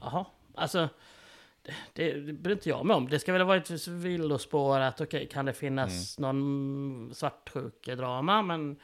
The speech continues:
Speaker 2: Mm.
Speaker 1: det görs ju inget heller mer med det. <clears throat> Utan det är ju det faktum att, ja, men Kåre, som du säger, är nere i grottan och sen,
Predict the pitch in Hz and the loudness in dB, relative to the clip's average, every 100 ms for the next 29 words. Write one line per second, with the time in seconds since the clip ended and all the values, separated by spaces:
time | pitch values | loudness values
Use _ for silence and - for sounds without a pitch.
0 | - 95 95 98 180 185 196 170 151 - | -16 -12 -8 -2 2 2 2 0 0 2
1 | 170 160 156 196 180 120 113 - - - | 2 4 2 2 0 -2 -4 -10 -16 -20
2 | - - _ _ - 170 135 110 _ _ | -20 -20 _ _ -8 -6 -6 -10 _ _
3 | _ _ _ - - 151 180 180 147 202 | _ _ _ -8 -2 4 6 8 8 8
4 | 156 160 - 139 127 120 - - - 156 | 6 4 0 -2 -2 -4 -10 -12 -2 0
5 | 151 190 175 170 180 165 156 151 143 131 | 2 4 6 4 0 2 2 4 2 0
6 | 139 - 143 135 139 147 131 131 131 131 | -2 -2 -2 0 0 0 -2 -2 -4 -4